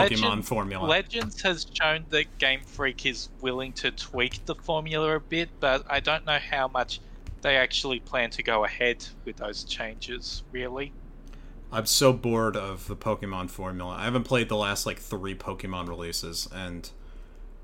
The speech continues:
Speaker 2: I'm, I'm eyeing the new ones. Honestly, they kinda look pretty damn good. I don't know.
Speaker 1: Like, I did play, uh, was it Sword? But
Speaker 2: Yeah.
Speaker 1: the, the last Pokemon game I played to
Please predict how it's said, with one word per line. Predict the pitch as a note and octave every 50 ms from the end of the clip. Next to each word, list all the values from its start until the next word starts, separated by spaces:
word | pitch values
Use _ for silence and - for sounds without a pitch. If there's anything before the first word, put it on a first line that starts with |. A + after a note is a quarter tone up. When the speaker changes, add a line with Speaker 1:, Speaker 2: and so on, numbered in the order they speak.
| - - - - - - - - -
Speaker 2:
I'm, | G#2 G#2 A2 A#2
I'm | - A#2 B2 C3
eyeing | A#2+ B2 C3+ D3+ E3+ E3+ D#3 C#3 B2+
the | A#2+ A2
new | A2+ B2 C3
ones. | B2+ G#2+ F#2+ F#2 F2+ F2+ F2+ - - - - - - - -
Honestly, | - A2 C#3+ D3+ - - C#3+ B2 A#2
they | A2+ A2 G2 G#2 G#2 A2 A2 G#2+
kinda | - - C3 C3 B2+
look | A#2 A#2 G#2+ - -
pretty | - A#2 G2+ F#2
damn | E2+ G2+ G2 F#2 F2+
good. | F2+ G2 G2 F#2+ F2+ E2 - F#2+ - -
I | F2+ F2
don't | F2+ F#2 F#2 G2
know. | G2+ G#2+ G#2 F#2+ F#2 F#2 - - - - - - - - - - - - - - - - - - - - - - - - - - - - - - -
Speaker 1:
Like, | C#3 C3+ C#3+ C#3
I | - D3 C#3+ D#3
did | D3+ - D#3+ D3+ - -
play, | - - D3 C3 B2 A#2+ A#2+ A#2+
uh, | A2+ A2 A2 A2+ A#2 B2 - - -
was | A2+ A2+ A2+ G#2+ G2 - -
it | G#2 G2 G2 - - - - -
Sword? | - - - - A2+ G#2 G#2 G#2+ A2 A2 G#2+ - - - - - - - - - - - - - - -
But | - A#2 A#2 A#2 - -
Speaker 2:
Yeah. | - C3+ C3+ C3 C3
Speaker 1:
the, | - -
the | C3 B2+
last | B2+ C3 C3 B2+ - -
Pokemon | - B2+ A2+ - - A2 G#2+ G#2+
game | A2 A2+ A2+ A2+
I | A#2 A2
played | A2 - - - A#2 A2 G#2+ -
to | - - B2 A2